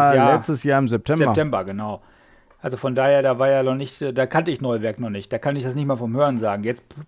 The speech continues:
Speaker 1: fühle
Speaker 2: Ja.
Speaker 1: ich mich ja quasi als Neuwerkeraner hier. Also. <laughs>
Speaker 2: Stimmt, das ist auch immer eine wichtige Frage, die man den Leuten stellen muss. Wie nennen sich denn die? Also man, einmal, einmal muss man immer fragen, was trinkst du, äh, der hinter der Theke steht?
Speaker 1: Ja.
Speaker 2: Und, äh, wie,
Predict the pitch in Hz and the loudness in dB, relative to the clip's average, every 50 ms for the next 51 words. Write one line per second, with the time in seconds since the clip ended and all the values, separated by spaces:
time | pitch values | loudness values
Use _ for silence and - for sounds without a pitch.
0 | _ - - 180 202 220 240 214 190 143 139 165 170 - 165 147 143 - - 151 | _ -2 2 4 4 6 6 4 2 2 2 0 0 2 2 2 2 2 4 4
1 | 151 151 143 147 131 120 - 139 135 139 147 139 123 120 117 110 123 117 113 127 | 6 6 6 4 0 0 0 -2 0 2 2 2 2 0 -2 0 -2 -2 0 2
2 | 156 165 135 110 98 95 98 107 110 101 - - - - 135 120 117 107 104 - | 2 2 0 -2 -4 -6 -8 -10 -10 -12 -14 -16 -14 -12 -10 -8 -8 -8 -10 -10
3 | _ - - 95 - - - - - - - - - - - - - - - - | _ -10 -10 -10 -10 -8 -6 -4 -4 -4 -4 -8 -10 -10 -12 -16 -8 -4 -4 -4
4 | - - - - - - - - 208 - - - - - - - - - - 320 | -2 -2 -4 -6 -6 -6 -6 -8 -6 -4 -4 -4 -6 -6 -12 -10 -10 -10 -10 -12
5 | - - - - - - - - - _ _ - - - - - - - - - | -16 -16 -16 -16 -10 -8 -8 -8 -8 _ _ -20 -20 -20 -20 -20 -20 -18 -6 -2
6 | - 208 160 139 139 131 160 180 170 175 185 196 - 196 202 190 165 151 185 180 | 0 2 4 4 4 4 4 6 6 6 4 2 2 4 4 4 4 2 0 -2
7 | - 208 190 175 160 - - 139 120 113 135 202 233 254 196 156 139 139 139 135 | -2 -2 -2 -2 -2 -2 -2 0 0 2 2 0 0 -2 -2 -2 -2 0 0 0
8 | 131 131 143 139 135 - - 127 120 131 156 190 208 151 127 123 123 123 127 151 | 2 0 0 0 -2 -4 -2 -2 -2 0 0 0 -2 -2 0 0 2 2 2 2
9 | 175 156 104 87 85 - 104 98 98 98 110 - - 80 76 98 104 107 110 113 | 2 2 0 0 -2 -2 -2 -2 -2 -2 -4 -4 -4 -2 -2 0 2 2 2 2
10 | 117 104 117 135 143 143 - - 139 151 165 165 160 131 151 151 143 147 127 - | 2 2 2 4 4 4 4 4 4 4 4 4 4 2 2 2 2 2 2 0
11 | - 135 139 135 117 117 110 - - - 127 139 143 - 208 208 226 233 208 - | 0 0 0 0 2 0 0 -2 -2 -2 -2 -2 -2 0 0 0 0 0 0 -2
12 | 151 151 151 160 160 151 156 156 151 156 160 160 165 156 165 165 160 156 160 147 | -2 0 0 0 0 0 0 0 0 -2 0 0 0 0 0 0 -2 -2 -2 -2
13 | - 165 165 180 156 - 180 185 202 151 147 147 147 147 156 156 - - - - | -2 -4 -2 -4 -6 -2 -2 0 0 0 0 0 0 0 0 -2 -4 -6 -2 0
14 | 139 139 139 139 139 139 131 120 123 113 135 123 151 135 | 0 2 2 2 2 0 0 -2 -4 -4 -4 -2 -2 -2